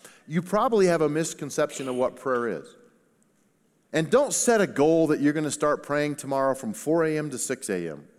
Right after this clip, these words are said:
You know, don't do it. Just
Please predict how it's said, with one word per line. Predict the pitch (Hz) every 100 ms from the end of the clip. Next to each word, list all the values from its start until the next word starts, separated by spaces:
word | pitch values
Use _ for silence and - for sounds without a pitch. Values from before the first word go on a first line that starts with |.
| _
You | 101
know, | 104 101 -
don't | 147
do | 123 87
it. | - _ _ _ _ _ _ _ _ _ -
Just | - 254 - -